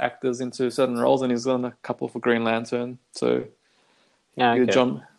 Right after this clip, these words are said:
Speaker 2: Oh, is that, is when he does? Yeah, yeah, that was, that,
Speaker 1: Yeah,
Speaker 2: that was cool.
Speaker 1: so he, he does pretty
Speaker 2: Yeah.
Speaker 1: cool,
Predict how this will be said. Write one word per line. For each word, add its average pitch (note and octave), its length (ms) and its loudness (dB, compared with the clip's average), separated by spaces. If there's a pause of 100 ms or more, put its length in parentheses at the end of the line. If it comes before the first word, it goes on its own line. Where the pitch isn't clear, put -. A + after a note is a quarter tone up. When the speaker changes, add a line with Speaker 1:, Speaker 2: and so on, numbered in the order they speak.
(240)
Speaker 2:
Oh, D3 200 8
is D3 140 6
that, D#3+ 200 0
is C3+ 240 -8
when C3 160 -6
he B2 60 -8
does? A#2+ 200 -8
Yeah, B2 180 -4
yeah, A#2 180 -4
that A#2 100 -6
was, G#2 320 -14
that, A2 160 -6
Speaker 1:
Yeah, B2 80 2
Speaker 2:
that A2 60 2
was G2+ 100 -8
cool. G#2 220 -10
Speaker 1:
so - 320 -2
he, C#3+ 80 0 (240)
he C#3 80 0
does C3 180 4
pretty C3 220 2
Speaker 2:
Yeah. - 80 4
Speaker 1:
cool, B2+ 340 0